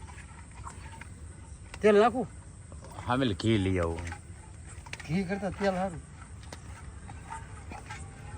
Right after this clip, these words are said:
Speaker 1: સારું, હાલો, કરી દો ભાઈ. તો ભાઈ, તો રોટલો કરવાનું આપણે ચાલુ કરી દીધું છે. કેમ લાગે? ક્યાં તો પાછા ફાટી જાય એવું લાગે છે મને. કેમ
Speaker 2: ટીપ,
Speaker 1: થાય?
Speaker 2: ટીપ,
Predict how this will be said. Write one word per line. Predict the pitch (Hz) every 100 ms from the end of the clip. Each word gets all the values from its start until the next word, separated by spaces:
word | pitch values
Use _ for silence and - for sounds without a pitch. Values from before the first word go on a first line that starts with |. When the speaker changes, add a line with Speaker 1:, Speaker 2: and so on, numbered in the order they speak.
| - - - - - 139
Speaker 1:
સારું, | 139 120
હાલો, | 117
કરી | 156 143
દો | 123
ભાઈ. | 113 101 - - - - - - - - - - - - -
તો | 226 277
ભાઈ, | 262 262 254 247
તો | 233 214
રોટલો | 226 226 226
કરવાનું | 220 226 220 202
આપણે | 202 196 185
ચાલુ | 208 196
કરી | 185 254
દીધું | 233 190 180
છે. | 175 220 269 - - - - - - - - - - - - - - - - -
કેમ | - 294
લાગે? | 240 214 196
ક્યાં | 202 220
તો | 208 214
પાછા | 196 - - - - - - - - - - - - - - - 151 185
ફાટી | 214 226
જાય | 226 214
એવું | 214
લાગે | 202 220 214
છે | 202
મને. | 208 175
કેમ | 151 240
Speaker 2:
ટીપ, | 139
Speaker 1:
થાય? | 190
Speaker 2:
ટીપ, | 147 147